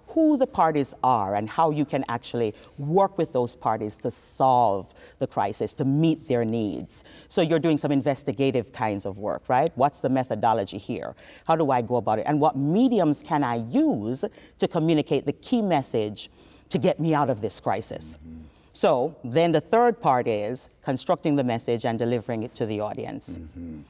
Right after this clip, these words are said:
Speaker 2: How do you, how do you deliver it to the audience? Let's say it's a, it's an example of a company that has a, an abuse, misuse, uh, overuse of some policy.
Speaker 1: Sure.
Speaker 2: And it caused some reputational damage.
Speaker 1: Sure.
Speaker 2: Or let's say it's something like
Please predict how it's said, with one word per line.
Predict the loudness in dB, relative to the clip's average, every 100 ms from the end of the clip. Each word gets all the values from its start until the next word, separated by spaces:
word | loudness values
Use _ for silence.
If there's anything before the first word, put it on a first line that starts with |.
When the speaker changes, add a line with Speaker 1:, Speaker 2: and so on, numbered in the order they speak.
| -12
Speaker 2:
How | -2 -2
do | -2
you, | -8
how | -8
do | -8 -6
you |
deliver | -4 -4 -4 -6
it |
to | -8
the | -6
audience? | -6 -6 -10 -14 -20 -2
Let's | 0 0
say | 0 -2
it's | -2 -6 -6 -6
a, | -6 -8 -12 -18 -20
it's | -2 0
an | 2
example | 2 0 0 -2
of |
a | -4
company | -4 -4 -4
that | -4 -4
has | -2 -2 -2 -6 -8
a, | -8 -6 -8 -12 -20 -8
an | -4 -2
abuse, | -2 2 2 2 0
misuse, | -2 -2 -4 -4 -6 -8 -12 -18 -20 -20 _ -6
uh, | -4 -4 0
overuse | 2 2 2 0 0 -2 -4 -6 -6
of | -8
some | -6 -8 -8
policy. | -8 -8 -8 -8 -10 -10 -10
Speaker 1:
Sure. | -4 -2 -4 -8 -8
Speaker 2:
And | -4
it | -4 -4
caused | -2 -2 -2
some | -4 -2
reputational | -2 -4 -6 -6 -6 -8 -8
damage. | -8 -10 -12 -10
Speaker 1:
Sure. | -4 -4 -2
Speaker 2:
Or | 0
let's | 0 -2
say | 0 0
it's | 0
something | -4 -4 -4 -2
like | -2 -4